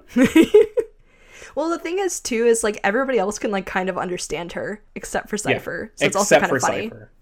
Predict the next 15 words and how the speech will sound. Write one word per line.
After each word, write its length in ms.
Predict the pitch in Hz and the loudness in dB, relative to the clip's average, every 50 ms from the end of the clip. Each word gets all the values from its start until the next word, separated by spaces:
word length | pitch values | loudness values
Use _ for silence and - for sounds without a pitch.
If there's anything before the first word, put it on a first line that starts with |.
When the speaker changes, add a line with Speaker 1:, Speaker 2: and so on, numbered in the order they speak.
| _ | _
Speaker 1:
Yeah. 280 | - - - - - 185 - _ _ - | -6 -6 -4 -4 -4 -8 -10 _ _ -10
Speaker 2:
Yeah, 200 | 107 95 90 104 - _ _ _ _ _ | -10 -10 -10 -14 -18 _ _ _ _ _
for 160 | - - 147 | 2 4 4
sure. 300 | 139 - - 87 78 - - | 4 4 0 -8 -10 -10 -8
Speaker 1:
And 100 | - 226 | -4 -4
they're 80 | 220 220 | -2 0
like, 180 | 220 214 208 - _ _ _ - | 0 -2 -4 -6 _ _ _ -10
"Okay, 220 | 277 - 285 262 269 | -8 -6 -6 -8 -8
cool. 280 | - - 302 220 190 - - | -4 -2 -2 -2 -2 -4 -8
Thanks 220 | 202 202 196 - | -12 -12 -10 -10
for 80 | - 202 | -6 -4
helping 260 | 214 185 - - - | -4 -4 -6 -6 -10
us." 200 | 80 - - - | -12 -10 -12 -10
But 140 | - - 113 | -8 -6 -2
yeah, 260 | 180 165 98 113 - | 0 0 0 0 -2